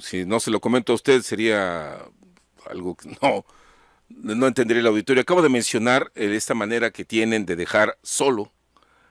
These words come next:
al gobernador y la propuesta de la transformación en el estado de Oaxaca, donde todo se tropieza y lo dejan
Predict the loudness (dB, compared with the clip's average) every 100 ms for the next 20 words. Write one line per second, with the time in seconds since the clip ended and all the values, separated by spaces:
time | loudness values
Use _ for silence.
0 | _ -4 0 2 2 0 0 0 2 2
1 | 2 -2 -2 -2 -2 -2 -2 0 0 -2
2 | -4 -4 -6 -8 -8 -4 -4 -2 -4 -4
3 | 0 0 2 0 0 -2 -4 _ -20 -20
4 | -6 -6 4 4 4 0 -2 0 0 0
5 | 0 -2 0 -2 -2 -4 -6 -8